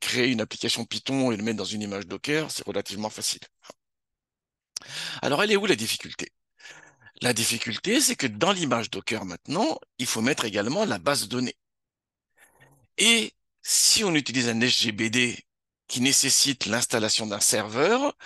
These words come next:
ça rajoute une difficulté supplémentaire dans la création de l'image et dans le fonctionnement de l'image.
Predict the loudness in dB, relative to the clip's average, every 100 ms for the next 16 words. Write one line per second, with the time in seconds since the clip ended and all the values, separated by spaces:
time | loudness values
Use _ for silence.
0 | -14 -14 -2 2 4 4 4 2 0 0
1 | -2 0 0 2 0 -4 -4 -2 0 -2
2 | -4 -6 -6 -4 0 0 -2 -8 -16 -18
3 | -20 _ 2 2 2 0 0 0 -2 -4
4 | -4 -4 -6 -14 _ -2 0 2 0 -2
5 | 0 0 0 -2 -4 -8 -14 -12 -10 -12